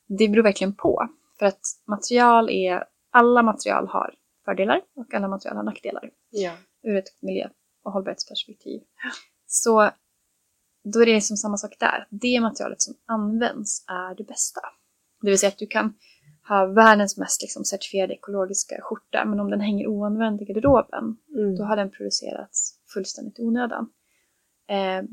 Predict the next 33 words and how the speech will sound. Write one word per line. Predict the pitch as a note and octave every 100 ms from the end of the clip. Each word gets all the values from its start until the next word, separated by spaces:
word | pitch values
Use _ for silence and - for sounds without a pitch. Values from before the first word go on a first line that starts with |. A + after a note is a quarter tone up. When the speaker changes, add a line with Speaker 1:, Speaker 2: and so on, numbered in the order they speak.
| - -
Speaker 1:
precis | G#3 F#3+ -
som | F3+
att | F3 F3+
om | F3
du, | E3+ E3 F#3 _ _ _ _ _ _ _ -
ja, | G3+
men | F#3+
säg | F#3 F3+ F#3+
att, | F#3 _ -
eh, | - - - - _ _ _
kanske, | - F3+ G3+ - _ _ _ _
vi | G3+
pratar | F#3+ F#3 G3+
ofta | -
om |
naturmaterial, | F#3+ - B3 A#3+ A3+ A3 - A3 G#3+ G#3
men | G3
så | -
ylle | G#3+ G#3 G3+
och | G3+
silke | - G#3+ G3+ G#3 G#3
till | G3+
exempel. | G3+ G#3 G#3 - - - - - - _
Men | G#3+
om | G3+
du | G#3
är | G3+
väldigt, | G#3+ F#3+
väldigt | G3 - _ _ _ _
dålig | A3+ A3 G#3 A3 A#3 -
på | G3+ F#3
att | - -
tvätta, | G#3+ - _ -